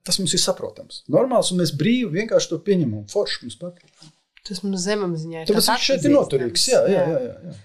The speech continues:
Speaker 2: Mēs ar sevi varam identificēties.
Speaker 1: Mhm. Mēs nezinām, kas nāks atkal vai ko, bet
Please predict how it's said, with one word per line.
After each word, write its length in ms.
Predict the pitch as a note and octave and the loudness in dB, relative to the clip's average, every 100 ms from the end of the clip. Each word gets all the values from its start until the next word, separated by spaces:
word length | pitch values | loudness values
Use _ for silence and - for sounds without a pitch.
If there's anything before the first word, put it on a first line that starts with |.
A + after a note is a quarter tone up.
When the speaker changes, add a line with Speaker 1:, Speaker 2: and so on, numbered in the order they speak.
| _ _ _ - | _ _ _ -4
Speaker 2:
Mēs 200 | F#3 - | -4 -2
ar 80 | F3+ | -4
sevi 240 | - F#3 | -2 -2
varam 180 | F3+ F3+ | -4 -2
identificēties. 1040 | G3+ E3 E3 - - - - - - - A#2+ | -2 -2 -8 -12 -20 -14 -14 -14 -18 -14 -12
Speaker 1:
Mhm. 220 | B2 D#3 _ _ - | -10 -10 _ _ -4
Mēs 160 | D#3 B3 | 2 4
nezinām, 220 | C#3+ G#2 | 4 2
kas 100 | - | -4
nāks 280 | C#3 C3+ D3 | -2 -2 0
atkal 320 | F3 - A2 | -2 -2 -4
vai 140 | A2 A2 | -4 -8
ko, 240 | - D#3+ | -4 -2
bet 320 | C3+ A#2+ _ | -2 -8 _